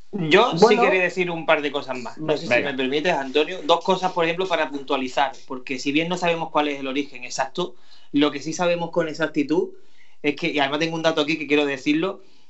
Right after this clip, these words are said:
Speaker 1: que es que en una feria de una exposición mundial celebrada en Nueva York en mil novecientos ochenta y cuatro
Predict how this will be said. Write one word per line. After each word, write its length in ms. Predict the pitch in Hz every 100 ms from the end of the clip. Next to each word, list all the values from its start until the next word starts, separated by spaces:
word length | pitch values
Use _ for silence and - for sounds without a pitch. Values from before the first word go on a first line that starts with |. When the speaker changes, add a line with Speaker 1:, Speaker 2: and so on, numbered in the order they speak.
| -
Speaker 1:
que 720 | 156 143 143 139 143 139 139
es 140 | 147 147
que 240 | 180 175
en 160 | 147 143
una 160 | 160 170
feria 960 | 175 170 165 160 160 156 151 147 147 147 147 -
de 140 | 147 147
una 140 | 160
exposición 460 | 156 160 156 151 139
mundial 380 | 139 151 190
celebrada 340 | 143 135 139 147
en 60 | 147
Nueva 180 | 147 147
York 140 | 151
en 60 | 139
mil 300 | 147 151 147
novecientos 520 | 147 143 160 151 160
ochenta 280 | 147 143 139
y 60 | 139
cuatro 420 | 185 151 185